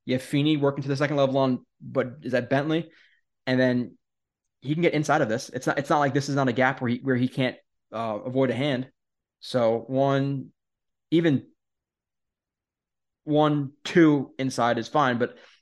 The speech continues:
ideally you see, wanna see one shorten, shorten inside. Takes it outside, gets stuffed. Not thrilled now. I even laugh like, "Ew,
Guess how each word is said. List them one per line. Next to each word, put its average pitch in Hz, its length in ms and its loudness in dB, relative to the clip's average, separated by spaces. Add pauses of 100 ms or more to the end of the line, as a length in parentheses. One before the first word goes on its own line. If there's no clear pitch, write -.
(160)
ideally 131 340 4
you 127 80 6
see, 127 180 -2
wanna 127 180 -4
see 123 100 -4
one 127 460 0 (960)
shorten, 139 560 2 (320)
shorten 131 580 2 (520)
inside. 107 400 -6 (800)
Takes 127 200 -6
it 127 40 0
outside, 117 400 0 (100)
gets - 160 -4
stuffed. - 340 -6 (2000)
Not 127 380 -6
thrilled 135 280 -2
now. 123 120 -4
I 139 180 -2
even 160 160 0
laugh 120 220 2
like, - 120 -16
"Ew, 208 280 -4